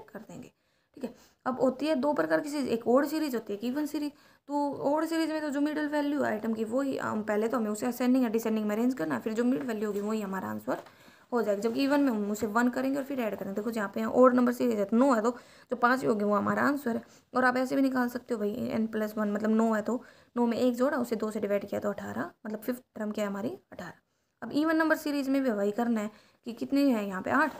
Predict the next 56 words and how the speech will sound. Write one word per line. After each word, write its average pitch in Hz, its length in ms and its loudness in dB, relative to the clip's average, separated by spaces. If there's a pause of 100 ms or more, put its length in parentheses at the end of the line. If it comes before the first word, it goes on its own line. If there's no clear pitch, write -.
(320)
आठ 254 200 4
में 226 140 -2
एक 233 140 2
जोड़ा 240 220 4
तो 240 80 -6
क्या 240 120 2
हो 220 60 2
गया 208 100 0
नौ, 220 140 4 (120)
नौ 240 220 4
को 240 120 0
दो 233 140 0
से 233 100 0
डिवाइड 226 360 -2
किया 233 120 0
तो 226 80 -4
कितने 226 220 2
आ 226 80 2
गए 277 180 0 (480)
साढ़े 240 360 0 (160)
चार। 185 240 -6 (260)
अब 269 120 -2
क्या 311 120 8
करना 311 180 4
है 247 60 6
हमें 269 140 4
चौथी 311 380 -2
भी 254 100 -2
टर्म 269 220 2
लेनी 277 320 2
है 233 120 0
असेंडिंग 240 360 2
and, 233 280 -2
और 220 280 0
या 220 140 0
डिसेंडिंग 226 380 0
ऑर्डर 226 160 -2
जो 220 120 -2
आप 220 140 -2
चाहो 202 200 -6
उसमें 220 200 -6
अरेंज 214 200 -4
करने 214 200 -6
के 226 60 -6
बाद, 226 140 -6 (260)
और 247 100 -2
पाँचवीं 208 340 4
उन 233 80 6
दोनों 262 220 4
को 247 80 4
जोड़ 254 200 2
के 370 120 0 (800)
और 240 60 -8
दो 214 180 -2
से 214 140 -6
डिवाइड 220 320 -2